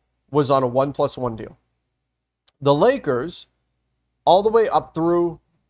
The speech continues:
what was it, June, July, right? We had a later offseason, but the Lakers didn't know what they were gonna be able to do with Montrezl Harrell. We were talking about different trade options with if Trez declined his player option or if he picked up his player option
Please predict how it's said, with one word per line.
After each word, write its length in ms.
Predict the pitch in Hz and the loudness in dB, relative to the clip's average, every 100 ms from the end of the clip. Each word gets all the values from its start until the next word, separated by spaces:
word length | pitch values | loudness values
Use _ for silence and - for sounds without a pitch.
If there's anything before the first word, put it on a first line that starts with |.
| _ | _
what 120 | 139 | -8
was 140 | 127 113 | -8 -10
it, 100 | 104 | -8
June, 280 | 147 156 | -4 -4
July, 600 | 135 123 123 135 143 151 - _ _ _ - | -4 0 2 2 0 -4 -10 _ _ _ -4
right? 180 | 139 | -4
We 100 | 131 | 0
had 100 | 139 | 0
a 40 | 127 | 0
later 420 | 123 131 127 123 | 0 -2 -2 -4
offseason, 600 | 123 123 123 143 127 123 | -2 -2 -2 -8 -6 -6
but 200 | 117 127 - _ _ _ - | -4 -4 -6 _ _ _ -2
the 100 | 151 | 2
Lakers 640 | 220 233 143 151 - - _ - | 2 2 -2 -4 -8 -18 _ 2
didn't 240 | 185 240 | 2 4
know 280 | 190 247 175 | 0 2 2
what 280 | 175 175 185 | 0 -2 0
they 100 | 185 | 0
were 120 | 180 | 0
gonna 140 | 190 | 0
be 80 | 180 | 0
able 100 | 180 | -2
to 80 | 147 | -2
do 180 | 147 214 | -2 0
with 160 | 156 | 0
Montrezl 440 | 143 165 160 151 151 | 0 0 0 -2 0
Harrell. 200 | 214 147 | -2 2
We 100 | 180 | 2
were 120 | 226 | 2
talking 360 | 175 196 208 151 | 2 0 2 0
about 200 | 135 131 | 0 0
different 280 | 175 151 | -4 -6
trade 220 | - 190 180 | -4 0 2
options 460 | 131 - 139 143 _ _ _ | 0 -2 -8 -8 _ _ _
with 300 | 143 151 143 _ _ - | 2 2 2 _ _ -4
if 240 | 165 147 | 0 0
Trez 400 | - 156 156 139 | -2 0 2 0
declined 720 | - 147 - 143 147 147 208 - _ _ _ _ | -4 -4 0 0 2 0 -4 -12 _ _ _ _
his 180 | 151 156 | -4 -4
player 280 | - 165 156 | 0 2 2
option 300 | 165 - 220 | -2 -4 0
or 120 | 175 | 2
if 80 | 170 | 0
he 80 | 190 | -4
picked 240 | 208 208 | -6 -2
up 160 | 269 269 | -2 -2
his 120 | 180 | -8
player 280 | - 135 117 | -2 -2 0
option 320 | 110 - - | -6 -10 -20